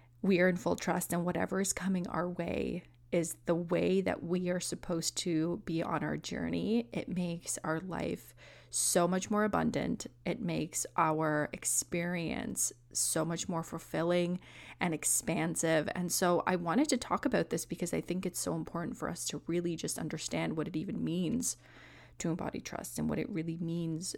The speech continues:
to be in full trust with ourselves and in our business. And so I'm excited to have this chat with you guys today. So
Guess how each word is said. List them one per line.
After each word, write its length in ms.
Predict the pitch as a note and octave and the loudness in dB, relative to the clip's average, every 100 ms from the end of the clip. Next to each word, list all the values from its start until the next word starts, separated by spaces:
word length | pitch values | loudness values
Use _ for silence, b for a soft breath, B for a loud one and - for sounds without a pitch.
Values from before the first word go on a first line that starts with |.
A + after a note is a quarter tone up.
| - | -8
to 200 | - F3 E3 | -8 -6 -6
be 180 | E3+ E3 | -4 -2
in 120 | E3 | -4
full 200 | - - | -4 -8
trust 480 | - - - - - | -6 -6 -4 -6 -4
with 240 | F#3 F3+ - | -4 -4 -6
ourselves 560 | E3 - - D#3 F3 - | -6 -4 -2 -2 -2 -4
and 100 | F3 | -4
in 160 | - | -2
our 120 | - | -2
business. 500 | - E3+ - E3+ D#3 | -2 0 0 0 -2
And 120 | D#3 D#3 | -2 0
so 320 | E3+ D#3+ D#3 - - - - - - - - - - - | 4 4 2 -4 -20 -20 -20 -20 -20 -20 -20 -10 -4 2
I'm 100 | G3+ | 2
excited 300 | F#3+ G3+ A#3 | 2 2 2
to 80 | |
have 140 | G3 F#3+ | 0 0
this 120 | F#3+ | -2
chat 220 | - - | -2 -2
with 140 | G#3+ - | -2 -2
you 60 | |
guys 240 | - F#3 - | -2 -2 -2
today. 220 | - - | -2 0
So 340 | - D#3 - | 2 2 2